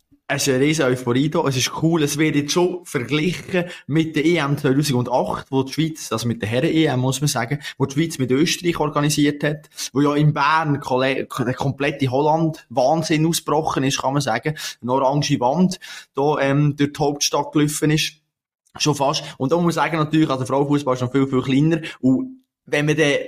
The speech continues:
ja, jetzt auch die Organisatoren sagen, hey, wir wollen jedes Stadion ausverkauft haben, bei jedem Spiel, ist das cool, ist das ambitioniert, genau richtig. Aber ich weiss nicht, ob man das wirklich herbringt. Weil, also, ich meine, gerade die Nationalmannschaft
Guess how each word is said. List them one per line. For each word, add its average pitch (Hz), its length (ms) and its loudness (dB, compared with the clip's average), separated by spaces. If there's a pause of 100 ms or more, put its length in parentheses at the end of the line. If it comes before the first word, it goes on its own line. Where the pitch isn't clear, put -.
(160)
ja, 143 180 0
jetzt 139 160 -4
auch 143 160 2
die 135 80 -2
Organisatoren 127 640 0
sagen, 135 300 -4
hey, 147 160 2
wir 151 100 4
wollen 120 120 2
jedes 139 220 2
Stadion 131 420 0
ausverkauft 139 600 -2
haben, 110 200 -2
bei 120 60 -2
jedem 143 240 0
Spiel, 127 420 0 (500)
ist 127 180 0
das 127 120 0 (100)
cool, 214 240 2
ist 131 120 0
das - 100 0
ambitioniert, 139 640 0
genau 151 300 2
richtig. 190 500 -2 (720)
Aber 123 140 0
ich 147 80 4
weiss 127 220 0
nicht, 139 160 0
ob 139 80 -4
man 135 80 -4
das 127 140 -2
wirklich 123 240 -2
herbringt. 113 540 -2
Weil, 117 320 4
also, 123 220 -2
ich 127 40 2
meine, 123 180 0
gerade 151 160 0
die 135 40 -4
Nationalmannschaft 127 1120 -2